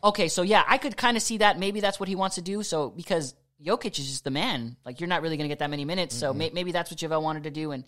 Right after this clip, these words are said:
Speaker 1: and he, he could hold some, like, a
Speaker 2: Well, I, I, he's that energy. He's that big boom that everybody talks about. And, you know, even though we were talking crap about him, and Shaq does too, it's like he goes out, he puts effort.
Speaker 1: No, he hustles. He
Speaker 2: He
Speaker 1: put in some
Speaker 2: puts
Speaker 1: work.
Speaker 2: his effort. That's what
Speaker 1: He's
Speaker 2: you
Speaker 1: matured.
Speaker 2: want, you
Speaker 1: He's
Speaker 2: know?
Speaker 1: matured.
Speaker 2: And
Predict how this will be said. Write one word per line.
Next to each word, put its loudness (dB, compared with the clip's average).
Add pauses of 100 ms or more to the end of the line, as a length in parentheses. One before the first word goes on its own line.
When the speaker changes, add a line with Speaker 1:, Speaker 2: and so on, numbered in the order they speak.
(180)
Speaker 1:
and -6
he, -2
he -4
could 2
hold 0
some, -4
like, -2
a 2
Speaker 2:
Well, 10
I, 6
I, 4
he's -2
that 6
energy. 2
He's -4
that 4
big 2
boom 2
that 4
everybody -2
talks 0
about. 4
And, 2
you 4
know, 6
even 0
though 4
we 4
were 0
talking -2
crap 0
about 0
him, -4
and -6
Shaq 0
does 0
too, -2
it's -4
like 0 (360)
he -4
goes 6
out, 6
he -6
puts -2
effort. 6
Speaker 1:
No, 6
he 6
hustles. 8
He -2
Speaker 2:
He -2
Speaker 1:
put 4
in 0
some 10
Speaker 2:
puts 6
Speaker 1:
work. 4
Speaker 2:
his 0
effort. 4
That's 4
what 0
Speaker 1:
He's 0
Speaker 2:
you 4
Speaker 1:
matured. 6
Speaker 2:
want, 4
you -12
Speaker 1:
He's -2
Speaker 2:
know? 2
Speaker 1:
matured. 4
Speaker 2:
And 0